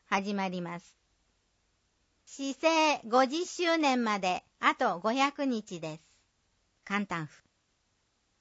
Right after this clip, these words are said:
ピックアップニュース。英語。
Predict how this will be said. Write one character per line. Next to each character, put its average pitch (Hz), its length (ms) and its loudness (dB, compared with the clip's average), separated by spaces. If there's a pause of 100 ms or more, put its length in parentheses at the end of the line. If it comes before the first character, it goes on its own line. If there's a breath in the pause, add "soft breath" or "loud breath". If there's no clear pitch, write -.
(520)
ピ 262 140 -2
ッ 262 100 -4
ク 339 160 2
ア 339 80 6
ッ 349 120 0
プ 330 140 0
ニ 320 160 2
ュ 285 120 2
ー 233 40 0
ス。 - 360 -12 (880)
英 202 260 -2
語。 170 260 -2